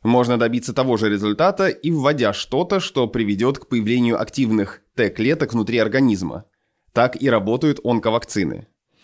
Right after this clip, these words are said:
Конечной целью в любом случае будет такая активация иммунной системы, которая приведёт к устойчивому снижению размера опухоли, в идеале к исчезновению,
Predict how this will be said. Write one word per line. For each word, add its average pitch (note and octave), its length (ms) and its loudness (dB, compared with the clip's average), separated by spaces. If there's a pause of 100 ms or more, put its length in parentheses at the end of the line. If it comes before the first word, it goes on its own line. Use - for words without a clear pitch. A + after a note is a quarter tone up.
(220)
Конечной C3+ 460 4
целью F3 320 0
в B2 60 0
любом B2+ 260 0
случае C#3 400 -2
будет D#3 400 -2
такая C3 400 2
активация B2 760 -2
иммунной A2+ 360 2
системы, B2+ 460 0
которая C#3+ 280 0
приведёт B2+ 460 0
к - 60 -10
устойчивому C3+ 600 0
снижению A#2 540 0
размера A2+ 340 2
опухоли, G#2 520 -4
в F#2 100 -6
идеале F2+ 260 0
к - 80 -16
исчезновению, G#2+ 680 0